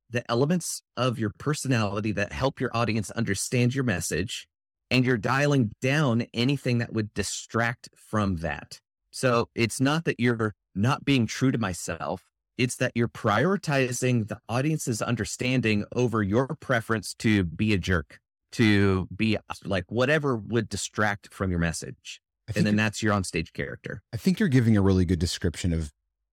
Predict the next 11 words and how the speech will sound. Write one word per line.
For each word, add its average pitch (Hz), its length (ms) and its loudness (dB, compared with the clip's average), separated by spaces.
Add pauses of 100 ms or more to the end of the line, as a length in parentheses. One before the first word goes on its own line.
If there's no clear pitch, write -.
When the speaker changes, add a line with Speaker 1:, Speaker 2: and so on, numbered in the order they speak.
(100)
Speaker 2:
in 92 80 -4
a 87 60 2
roundabout 98 420 2
way, 80 220 2
of 82 100 0
being 87 240 4
authentic, - 720 -2 (320)
right? 98 80 0
Because 113 260 4
I'm 120 140 6
just, 107 180 2